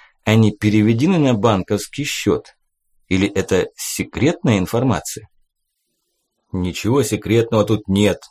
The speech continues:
тем более от С К. У нас все по-честному, по закону", рассердился гном. "Сделкой занимался господин Шубин, вот он, собственной персоной. А почему наличными, понятия не имею".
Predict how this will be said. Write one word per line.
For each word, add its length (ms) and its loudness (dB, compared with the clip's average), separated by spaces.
тем 220 2
более 240 4
от 80 -2
С 180 -2
К. 300 0
У 100 -10
нас 240 0
все 160 0
по-честному, 840 0
по 140 0
закону", 640 2
рассердился 840 0
гном. 360 0
"Сделкой 580 2
занимался 560 2
господин 580 0
Шубин, 640 2
вот 320 -2
он, 340 4
собственной 640 0
персоной. 760 2
А 120 0
почему 380 2
наличными, 720 0
понятия 520 2
не 200 4
имею". 440 4